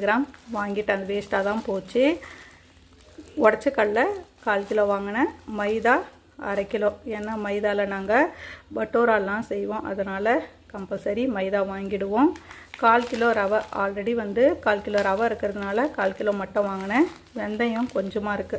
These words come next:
அதனால வெந்தயம் ஒரு ஐம்பது கிராம் லூஸ்ல வாங்கிட்டேன். கடலைப்பருப்பு கால் கிலோ வாங்கியிருந்தேன் வடை செய்யறதுக்காக. இதெல்லாம் வந்து நானு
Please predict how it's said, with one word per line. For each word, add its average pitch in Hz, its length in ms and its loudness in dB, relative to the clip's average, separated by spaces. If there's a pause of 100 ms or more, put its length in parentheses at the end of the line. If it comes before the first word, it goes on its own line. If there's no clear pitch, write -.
அதனால 196 320 -2
வெந்தயம் 202 360 -2
ஒரு 196 100 2
ஐம்பது 190 260 0
கிராம் 196 240 0
லூஸ்ல 202 280 2 (640)
வாங்கிட்டேன். 208 460 0 (580)
கடலைப்பருப்பு 240 640 4 (200)
கால் 208 260 2
கிலோ 220 180 2 (320)
வாங்கியிருந்தேன் 202 540 -4 (120)
வடை 196 280 2
செய்யறதுக்காக. 196 760 0 (280)
இதெல்லாம் 240 400 4
வந்து 208 200 6 (360)
நானு 208 240 2